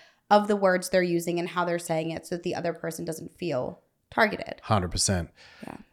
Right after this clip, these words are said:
Speaker 2: And, and a big part of what you were saying before, you know, you said, "I don't receive flowers well." A guy is, a guy is looking to what you will receive. So,
Speaker 1: Mm.
Speaker 2: I mean, flowers is kind of a weird, a weird example. You're not gonna get flowers on a first date, but a guy wants to do things on a first date that affect you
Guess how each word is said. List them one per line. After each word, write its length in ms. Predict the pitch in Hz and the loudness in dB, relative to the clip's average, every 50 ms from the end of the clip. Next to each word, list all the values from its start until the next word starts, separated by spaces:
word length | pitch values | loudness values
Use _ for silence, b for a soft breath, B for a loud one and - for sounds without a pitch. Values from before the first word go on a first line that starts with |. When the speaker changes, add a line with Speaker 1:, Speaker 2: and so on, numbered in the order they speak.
| _ - - | _ 2 4
Speaker 2:
And, 140 | 127 120 - | 4 6 8
and 160 | 131 139 131 | 8 8 8
a 40 | 120 | 10
big 200 | 151 160 156 - | 10 8 10 10
part 240 | - 147 135 123 | 12 12 12 12
of 140 | 117 104 95 120 | 12 10 8 6
what 140 | 123 113 | 6 6
you 80 | 113 120 | 6 6
were 40 | 110 | 4
saying 280 | - - 113 104 101 | 6 6 6 4 4
before, 320 | 98 - - - 113 107 101 | 2 0 4 4 6 6 6
you 80 | 98 | 4
know, 80 | 98 98 | 4 2
you 100 | 95 95 | 2 2
said, 180 | - - 107 202 | 2 2 2 4
"I 60 | 202 | 4
don't 180 | 202 208 - | 6 6 6
receive 300 | 196 98 - - 107 92 | 6 4 4 4 4 2
flowers 500 | - - - 104 110 113 110 110 104 - | 0 2 6 8 10 10 10 8 6 4
well." 280 | - 92 90 87 82 B B B B B | 2 2 2 0 -2 B B B B B
A 60 | 117 120 | 2 6
guy 260 | 107 120 127 131 139 | 10 12 12 12 12
is, 260 | 139 120 - - - - | 10 8 6 4 4 4
a 120 | 120 110 | 4 4
guy 220 | 95 123 120 120 113 | 6 8 8 8 8
is 120 | 98 110 | 8 6
looking 460 | 113 120 131 131 - 117 104 101 98 | 8 6 6 6 6 2 2 2 0
to 400 | - - - 113 104 101 98 98 | 0 0 2 2 4 4 2 2
what 240 | 95 101 107 - 107 | 2 2 0 0 0
you 100 | 107 95 | -2 -4
will 220 | 90 98 95 101 101 | -2 -2 -2 0 0
receive. 560 | 98 90 - - - 76 60 - - - - _ - | 2 4 4 4 4 2 -2 -8 -14 -16 -18 _ -4
So, 300 | - - 107 98 92 90 | 0 2 2 4 2 0
Speaker 1:
Mm. 160 | 95 B B B B B B B B B _ _ - | -2 B B B B B B B B B _ _ 0
Speaker 2:
I 80 | 113 | 2
mean, 160 | 110 107 104 104 | 4 4 4 6
flowers 360 | - 143 139 127 123 113 104 | 8 10 12 12 12 10 8
is 80 | 98 - | 4 0
kind 180 | - - 101 | 2 2 0
of 80 | 92 85 | 2 0
a 40 | 90 | -2
weird, 340 | 82 90 92 90 87 90 - - 110 | -2 -2 -2 -2 -2 -4 -6 -6 -4
a 80 | 104 87 - | -4 -4 -2
weird 200 | 104 101 101 92 | 0 0 0 0
example. 340 | 90 87 92 87 85 - 92 | -2 -2 -4 -4 -4 -2 -2
You're 80 | 92 98 | 0 0
not 80 | 92 | 0
gonna 140 | - 92 90 | 0 -2 -4
get 120 | 87 - | -4 -6
flowers 280 | - - 92 85 85 85 | -4 -2 -2 -2 -2 -2
on 80 | 85 82 | -4 -6
a 40 | |
first 320 | - - 98 82 80 - - | -4 -4 -4 -2 -2 -2 -2
date, 260 | - 90 85 82 78 - | -2 -2 -2 -2 -4 -4
but 180 | 101 90 - B B B B | -4 -4 -4 B B B B
a 80 | B 117 | B 2
guy 240 | 98 127 131 156 175 | 6 10 12 12 12
wants 320 | 160 131 135 147 147 - | 12 10 10 8 8 8
to 100 | - 127 | 4 4
do 180 | 98 113 110 117 | 6 6 6 6
things 220 | - 131 123 117 | 8 6 6 8
on 80 | 131 127 | 6 6
a 40 | 127 | 6
first 300 | - - 127 123 - - | 8 10 10 10 10 8
date 200 | 131 127 131 127 | 8 8 8 8
that 100 | 117 101 | 6 2
affect 460 | 92 - - - 104 87 - - - | 2 0 0 0 0 0 0 -4 -8
you 160 | 73 67 76 | -8 -8 -10